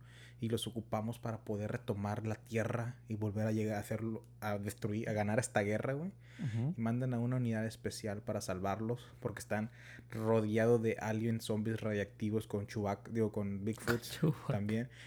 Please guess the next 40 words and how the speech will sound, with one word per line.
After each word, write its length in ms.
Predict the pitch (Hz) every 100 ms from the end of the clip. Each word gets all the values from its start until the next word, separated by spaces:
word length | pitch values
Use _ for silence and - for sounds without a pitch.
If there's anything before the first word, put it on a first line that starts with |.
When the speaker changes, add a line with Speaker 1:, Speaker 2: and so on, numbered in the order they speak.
| -
Speaker 1:
Y, 140 | - 120 98
y, 40 | 107
Speaker 2:
También. 480 | 135 120 113 113
Speaker 1:
y, 60 | 117
y, 320 | 110 107 107 104
y, 580 | 110 110 107 101 76 107
y 20 |
lago 280 | 110 110 117
Ness, 340 | 113 107 - - - -
<laughs> 200 | 143 139
monstruos 380 | 127 123 123 127
del 100 | 113
lago 220 | 113 110
Ness. 360 | 107 95 - - -
Speaker 2:
También 320 | 139 120 127
salió. 300 | 123 135 123 104
Speaker 1:
Sí, 200 | 151 160
ya 120 | 110
salió 280 | - 101 95
también. 320 | 92 92 82 -
Speaker 2:
Ok. 120 | 131 -
Speaker 1:
<laughs> 60 |
Sí. 340 | 220 - 196 - 135 - - - -
Pero 240 | - 120 113
esta, 540 | 120 - 151 151 160 - - - - - - - - -
esta, 340 | 123 127 139
¿cómo 220 | 139 139
se 100 | 131
llama? 320 | 127 123 135 180 - - - - - - - - - - -
Este 240 | 113 -
grupo 300 | 123 123 127
especial 340 | 120 117 - 117
de 80 |
la 80 | 120
militar, 540 | 117 101 98 104 110 113
güey, 160 | 147
Speaker 2:
Ujú. 560 | 165 - - - - -
Speaker 1:
totalmente 460 | 123 117 117 117 120
secreto, 420 | 113 113 113 117
güey. 180 | 131